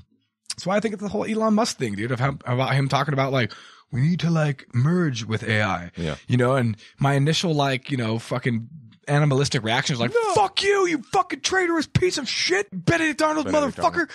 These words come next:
Speaker 1: Yeah, exactly, dude. You know what I mean? But, like, he's probably right, dude. I don't wanna do this any more than you do, but we're gonna have to fucking find some kind of equilibrium that we can find, dude. Otherwise, we're gonna be
Speaker 2: We're gonna
Speaker 1: drowned.
Speaker 2: be ants,
Speaker 1: We're gonna
Speaker 2: yeah.
Speaker 1: be ants, homie.
Speaker 2: Yeah.
Speaker 1: Do you wanna be ants? I don't.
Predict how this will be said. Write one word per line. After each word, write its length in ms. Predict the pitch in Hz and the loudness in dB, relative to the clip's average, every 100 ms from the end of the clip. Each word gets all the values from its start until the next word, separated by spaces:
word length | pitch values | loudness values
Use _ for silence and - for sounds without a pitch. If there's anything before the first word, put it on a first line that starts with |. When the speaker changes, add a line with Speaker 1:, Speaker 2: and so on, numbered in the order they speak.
| - | 0
Speaker 1:
Yeah, 200 | 180 151 | 2 2
exactly, 420 | 127 180 156 123 | 0 0 -2 -4
dude. 240 | 139 165 | -4 -4
You 60 | 175 | -4
know 80 | 143 | -2
what 80 | 147 | 0
I 40 | |
mean? 140 | 160 | 0
But, 160 | 151 196 | 0 2
like, 240 | 190 175 _ _ _ _ _ - | 0 -2 _ _ _ _ _ -14
he's 100 | 160 | -8
probably 220 | 226 240 | -4 -2
right, 200 | 196 226 | -2 0
dude. 200 | 160 196 _ - | -2 -4 _ -6
I 80 | 117 | -2
don't 200 | 131 117 | -2 -4
wanna 220 | 117 110 | -6 -2
do 120 | 104 | -2
this 120 | 117 135 | -2 -2
any 100 | 120 | -2
more 160 | 107 | 0
than 100 | 95 | 2
you 120 | 107 | 2
do, 160 | 123 95 | 2 2
but 100 | 98 | 0
we're 180 | 98 110 | 0 2
gonna 120 | 131 | 2
have 100 | 127 | 2
to 80 | 95 | -2
fucking 280 | - 110 87 | -2 -2 2
find 240 | 101 107 | 2 2
some 100 | 113 | 0
kind 140 | 101 92 | -2 0
of 80 | |
equilibrium 560 | 117 - 92 107 98 87 | -2 0 0 2 2 0
that 80 | 80 | -2
we 80 | 85 | -6
can 140 | 82 | -4
find, 260 | 87 82 82 | 0 0 0
dude. 120 | 85 | -2
Otherwise, 400 | 95 101 101 92 | 0 0 0 0
we're 40 | 95 | 0
gonna 100 | 95 | 2
be 160 | 92 | 2
Speaker 2:
We're 80 | 85 - _ - 92 | -2 -8 _ -6 -2
gonna 120 | 101 | 2
Speaker 1:
drowned. 140 | 101 73 | 2 0
Speaker 2:
be 120 | 69 | -2
ants, 380 | 90 71 - 95 | -2 -2 -4 0
Speaker 1:
We're 60 | |
gonna 120 | 101 101 | 0 0
Speaker 2:
yeah. 40 | |
Speaker 1:
be 140 | 113 131 | 0 -2
ants, 180 | 95 | -2
homie. 360 | 87 90 95 104 _ - - | -4 -2 -2 -4 _ -20 -16
Speaker 2:
Yeah. 100 | - | -16
Speaker 1:
Do 200 | - - | -8 -2
you 20 | |
wanna 100 | 107 | 0
be 140 | 139 147 | 2 2
ants? 200 | 156 64 | 0 0
I 140 | 107 | 0
don't. 240 | 104 107 | 0 -2